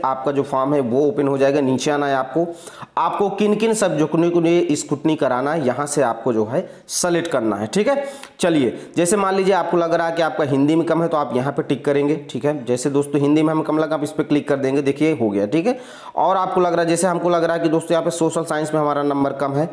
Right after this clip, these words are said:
तो हम यहाँ पे social science भी यहाँ पे select करें। जितने भी सब्जेक्टों को आप scrutiny कराना चाहते हैं इस box पे click करेंगे वो हो जाएगा, ठीक है। जैसे आप click करते जाएंगे देखिए इस तरह से, ये देखिए ये, तो हमको मान लीजिए दो का कराना है तो हम यहाँ पे दो select कर लेते हैं, किसी को तीन का वो करा लेंगे।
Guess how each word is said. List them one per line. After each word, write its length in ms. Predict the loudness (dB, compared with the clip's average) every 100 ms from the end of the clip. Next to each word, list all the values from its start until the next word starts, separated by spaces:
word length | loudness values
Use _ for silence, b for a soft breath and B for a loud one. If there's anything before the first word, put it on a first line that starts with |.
| B B -6
तो 60 | -2
हम 100 | 0
यहाँ 120 | 0
पे 80 | -2
social 300 | -2 -2 -2
science 220 | -2 0
भी 100 | 0
यहाँ 120 | 0
पे 100 | 0
select 280 | -2 -2 0
करें। 140 | -2
जितने 320 | 0 0 0 0
भी 100 | 0
सब्जेक्टों 540 | -2 -2 -4 -2 0
को 100 | 0
आप 280 | 0 0 0
scrutiny 420 | 0 -2 0 0
कराना 360 | 0 0 0 0
चाहते 300 | 0 0 0
हैं 120 | -2 B B -2
इस 120 | -2 0
box 360 | 2 2 0
पे 120 | -2
click 260 | 0 0 0
करेंगे 320 | 0 2 2 0 -4 -4
वो 100 | -2
हो 160 | 0 0
जाएगा, 260 | 0 -2
ठीक 200 | -2 -2
है। 60 | 0
जैसे 240 | 0 0
आप 140 | -2 0
click 180 | -2 -2
करते 220 | -2 0
जाएंगे 200 | 0 0
देखिए 220 | 0 0
इस 100 | 0
तरह 140 | 0
से, 220 | 0 -2 -4 B B -2
ये 140 | 0
देखिए 380 | 0 -2 -6 -14 B B -4
ये, 160 | 0 0 -2 B -6
तो 60 |
हमको 340 | -4 -2 0 2
मान 180 | 2 2
लीजिए 240 | 2 2
दो 200 | 2 0
का 100 | 0 0
कराना 360 | 0 0 0
है 80 | -2
तो 100 | -2
हम 120 | 0
यहाँ 140 | 0 0
पे 100 | 0
दो 160 | 0
select 300 | 0 -2 -2
कर 80 | 0
लेते 280 | 0 0 -2
हैं, 80 | -2
किसी 200 | -2 0
को 120 | 0
तीन 240 | 2 2
का 100 | 2
वो 120 | 2
करा 240 | 0 0 -2
लेंगे। 240 | -4 -6